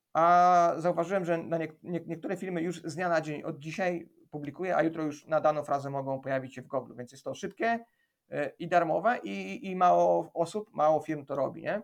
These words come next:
E, no bo teraz właśnie zobaczcie, no, jeśli ktoś jest w takiej bańce jak ja, gdzieś tam zajmuje się tymi stronami, marketingiem, no to być może o tym wie i to z-, to zrobi. Natomiast w takich branżach właśnie zupełnie niezwiązanych z tą bańką, czyli,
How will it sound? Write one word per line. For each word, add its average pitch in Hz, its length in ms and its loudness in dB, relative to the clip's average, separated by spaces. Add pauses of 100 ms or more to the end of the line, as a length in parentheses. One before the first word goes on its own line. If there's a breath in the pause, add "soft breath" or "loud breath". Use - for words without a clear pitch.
(720)
E, 139 920 -6
no 156 100 -6
bo 165 280 -2
teraz 151 220 0
właśnie 151 360 -6
zobaczcie, 143 360 -2
no, 139 160 -6
jeśli 143 240 -16
ktoś 160 260 -4
jest 170 140 -4
w - 20 -20
takiej 156 240 -6
bańce 156 320 0
jak 147 180 2
ja, 143 260 2
gdzieś 131 140 -12
tam 131 180 -8
zajmuje 139 340 -6
się - 180 -16 (460)
tymi 135 180 -14
stronami, 147 440 0
marketingiem, 139 560 -8
no 180 100 -4
to 180 420 0
być 160 180 -12
może 165 200 -2
o 151 60 -2
tym 139 200 -10
wie 165 500 0
i - 100 -20
to 208 120 0
z-, 180 140 -6
to 190 100 -6
zrobi. 170 340 0
Natomiast - 460 -6 (280)
w - 20 -20
takich - 420 -10
branżach 160 440 4
właśnie 139 280 -6
zupełnie 165 320 -4
niezwiązanych 160 600 2
z - 40 -20
tą 139 140 -8
bańką, - 360 -4
czyli, - 320 -14